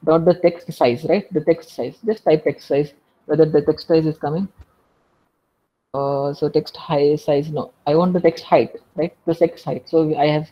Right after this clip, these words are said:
I can see the text height here. Text height, we'll keep it some, uh, ten. Yeah, ten is good, I guess. So run the code again. Before you run the code, de-, delete the previous drawing. Run the code.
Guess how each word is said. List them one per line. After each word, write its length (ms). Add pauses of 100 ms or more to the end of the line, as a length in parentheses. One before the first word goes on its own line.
I 40
can 180
see 60
the 100
text 200
height 180
here. 180 (920)
Text 160
height, 360
we'll 160
keep 160
it 120
some, 460 (400)
uh, 240 (540)
ten. 260 (520)
Yeah, 120 (260)
ten 160
is 140
good, 160
I 80
guess. 200 (560)
So 100
run 140
the 80
code 160
again. 320
Before 240
you 100
run 240
the 80
code, 320
de-, 240 (100)
delete 320
the 80
previous 400
drawing. 320 (1600)
Run 100
the 120
code. 280